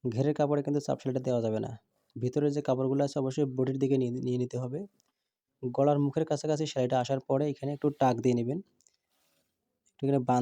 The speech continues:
দিয়ে নেবেন। বান দিয়ে নেওয়ার পরে প্রত্যেকটা গলার মুখের কাছে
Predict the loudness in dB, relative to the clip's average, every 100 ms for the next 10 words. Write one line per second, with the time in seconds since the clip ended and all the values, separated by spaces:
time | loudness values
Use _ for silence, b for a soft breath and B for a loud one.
0 | 2 2 0 -2 -2 0 0 0 -4 -4
1 | -4 -6 _ _ _ _ _ _ _ _
2 | _ _ _ -6 -2 -2 0 2 4 4
3 | 4 2 2 0 0